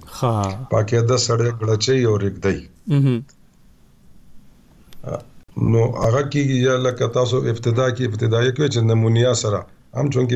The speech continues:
Speaker 2: بکټیریا دي.
Speaker 1: مهم.
Speaker 2: او هغه چې کله مثانه کې پاتې شي، یا بعضې وخت خارج نه شي،
Speaker 1: مهم.
Speaker 2: لکه ارجنسي کیفیت چې کوم وي، یا فریکوینسي چې وي،
Speaker 1: مهم.
Speaker 2: یعنې بار بار د لږ شد-،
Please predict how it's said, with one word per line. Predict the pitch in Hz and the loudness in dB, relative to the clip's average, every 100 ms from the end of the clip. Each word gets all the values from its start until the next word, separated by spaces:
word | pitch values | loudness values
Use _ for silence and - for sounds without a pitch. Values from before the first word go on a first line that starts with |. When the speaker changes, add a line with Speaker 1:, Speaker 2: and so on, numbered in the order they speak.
| 113 | 0
Speaker 2:
بکټیریا | 117 110 101 101 92 | 0 0 2 2 0
دي. | 90 - 233 139 | -2 -8 0 2
Speaker 1:
مهم. | 131 120 - - - - - | 4 0 -4 -16 -18 -8 0
Speaker 2:
او | 113 117 120 | 0 0 -2
هغه | 120 135 | -2 0
چې | 107 | 0
کله | 127 123 | 0 0
مثانه | 117 110 113 117 117 | 0 0 0 0 0
کې | 113 - | -4 -2
پاتې | 117 113 104 | -2 -2 -4
شي، | 113 110 110 | -2 0 2
یا | 107 113 - 110 - 113 | 2 0 -4 -8 -8 -2
بعضې | 113 110 | 0 2
وخت | 110 107 - | 2 0 0
خارج | 107 110 120 110 | 0 2 0 0
نه | 127 - | 0 0
شي، | 104 98 - - - | -4 -6 -12 -16 -2
Speaker 1:
مهم. | 139 135 | 0 2
Speaker 2:
لکه | 104 110 113 | 2 2 2
ارجنسي | 110 123 135 - - | 2 2 0 -2 -4
کیفیت | 120 120 117 117 117 | -2 0 2 0 -2
چې | 107 - | -4 0
کوم | 113 | 2
وي، | 104 104 101 110 | 2 0 0 0
یا | 104 | 0
فریکوینسي | 110 104 131 131 127 | 0 0 2 0 0
چې | 117 113 104 | -2 -2 -2
وي، | 98 95 - | -4 -6 -2
Speaker 1:
مهم. | 151 123 123 - _ - - - - | 0 0 -2 -8 _ -20 -20 -20 -2
Speaker 2:
یعنې | 113 113 120 | 2 2 2
بار | 120 117 | 2 2
بار | 117 120 | 2 0
د | 113 117 | 0 0
لږ | 123 | 0
شد-، | - 113 107 - - | -2 -4 -6 -10 -12